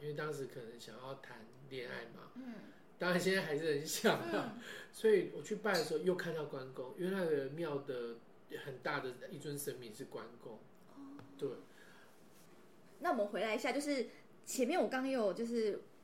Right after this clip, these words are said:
Speaker 2: 问定了，就是这次想再问一次，就是灵性咨询啊，跟那个心理咨商，就是不同的地方在哪里？大家对于心理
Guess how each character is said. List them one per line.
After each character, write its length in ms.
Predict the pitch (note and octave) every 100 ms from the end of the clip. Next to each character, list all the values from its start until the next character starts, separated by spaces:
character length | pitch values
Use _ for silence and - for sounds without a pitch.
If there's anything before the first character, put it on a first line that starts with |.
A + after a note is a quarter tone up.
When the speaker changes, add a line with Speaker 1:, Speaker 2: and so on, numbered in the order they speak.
| -
Speaker 2:
问 280 | B3+ G3+ F#3+
定 200 | G#3+ A3+
了， 80 | -
就 120 | F#3+
是 40 | G#3+
这 140 | A#3
次 100 | A3+
想 200 | A#3 -
再 100 | F#3+
问 160 | G3+ F#3
一 20 |
次， 120 | F#3+ G3+
就 80 |
是 280 | A3 A#3+ A3 - - - - -
灵 240 | G#3 G#3+
性 280 | B3+ D#4+ C4
咨 240 | A#3 A#3+ A#3+
询 300 | - F3+ -
啊， 180 | D#3+ -
跟 480 | G3+ G#3 G#3 G#3+ G#3 -
那 80 | A#3
个 120 | F#3
心 300 | G3 G#3 A3
理 160 | G#3+ -
咨 260 | - G3
商， 460 | F#3+ - F#3 F#3+ A#3 - -
就 100 | -
是 120 | A3+ A#3
不 120 | B3
同 220 | A#3+ F#3
的 80 | F3
地 160 | F#3+
方 220 | F#3+ F3+ F3+
在 60 | F3+
哪 80 | - -
里？ 40 | - - - - - - -
大 160 | - D#4
家 180 | D4 C#4+
对 280 | C#4+ B3 G#3+
于 100 | G#3+
心 460 | - A#3+ A#3+ B3
理 320 | A3+ G3+ -